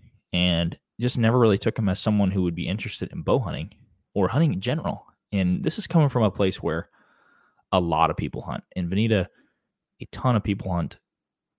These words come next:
And so I, he just was one of those guys that didn't. Well, he reached out to me a few weeks ago and he said, "Hey man, I'm, uh,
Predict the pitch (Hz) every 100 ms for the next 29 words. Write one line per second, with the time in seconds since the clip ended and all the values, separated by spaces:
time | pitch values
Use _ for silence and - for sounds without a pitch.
0 | - 85 76 71 80 - _ _ _ -
1 | 87 78 50 - 73 95 104 90 - -
2 | 90 98 85 - 85 82 - 131 95 -
3 | _ - - _ _ 123 107 107 113 -
4 | 98 113 98 - 98 98 - 90 85 87
5 | - - 92 90 87 90 95 92 80